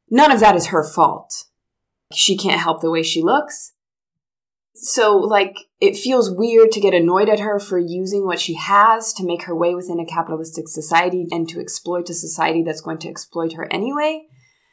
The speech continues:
But yes, at the same time, like, to what extent is she playing into it? So she just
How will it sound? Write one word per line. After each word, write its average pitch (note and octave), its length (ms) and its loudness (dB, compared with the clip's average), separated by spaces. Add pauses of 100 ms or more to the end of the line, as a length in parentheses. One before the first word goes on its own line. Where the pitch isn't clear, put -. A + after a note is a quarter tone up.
(140)
But D4+ 120 4
yes, A#3+ 200 2
at A#3 60 -2
the A3+ 40 -2
same B3 200 -2
time, A#3+ 140 -2
like, G#3 340 -4
to A#3 80 -8
what A3+ 100 6
extent G#3+ 320 0
is F#3 100 -2
she F#3 140 -2
playing E3+ 300 -4
into F3 260 0
it? - 220 -12
So F#3+ 140 -4
she G3+ 200 -4
just C4+ 260 -4